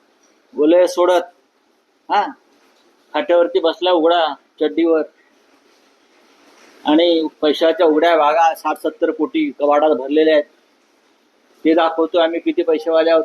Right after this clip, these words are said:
लुटमार करणारे आहोत. दुसरा मंत्री टॉवेलवरती मारामारी करतो, एक मंत्री रमी खेळतो आहे. हे तुमच्या मंत्रिमंडळाचं कॅरेक्टर, चारित्र्य आहे, ही नैतिकता आहे. ह्याच्यावर जरा अभ्यास करा.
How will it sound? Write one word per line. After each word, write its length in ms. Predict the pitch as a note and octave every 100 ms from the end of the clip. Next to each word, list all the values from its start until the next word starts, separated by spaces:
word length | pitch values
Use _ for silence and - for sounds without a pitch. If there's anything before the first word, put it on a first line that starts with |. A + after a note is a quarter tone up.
| -
लुटमार 380 | D#3 D3 D#3+ D#3+
करणारे 400 | D#3 D3+ D#3 D#3
आहोत. 120 | D3
दुसरा 320 | C#3+ - E3
मंत्री 460 | D#3+ D#3 D#3+ D#3+ C#3+ - _ _ _ _ _ _ _ - - - _ _
टॉवेलवरती 560 | C#3+ D3+ D#3+ D#3+ D3+ E3
मारामारी 480 | C#3+ D#3 F3 E3+ E3+
करतो, 400 | D#3+ D#3 E3 D#3
एक 240 | E3+ D4
मंत्री 400 | D#3 D3+ - D3+
रमी 280 | C#3+ E3+ F#3+
खेळतो 340 | - E3+ D#3+ F3
आहे. 200 | E3 C#3+ - _ _ _ _ _ _ _ _ _ _ _ _ - D3+
हे 240 | G#3 A#3
तुमच्या 540 | F3 D3 E3+ F#3 A3+ A3 _ C4
मंत्रिमंडळाचं 800 | D4 C#4+ E4+ F3+ C#3+ C3+ C3 -
कॅरेक्टर, 540 | - B2+ B2+ A#2+ - E2+ _ D3+
चारित्र्य 480 | D3 D#3 F3 A2
आहे, 200 | E2 -
ही 60 | D3+
नैतिकता 540 | D3+ D3 - - _
आहे. 100 | - _ _ _ _ _ _ _ _ _ _ _ _ _ _ - -
ह्याच्यावर 320 | D#3+ A3 A3+
जरा 180 | G#3 G#3+
अभ्यास 340 | F#3 A3 -
करा. 180 | F#3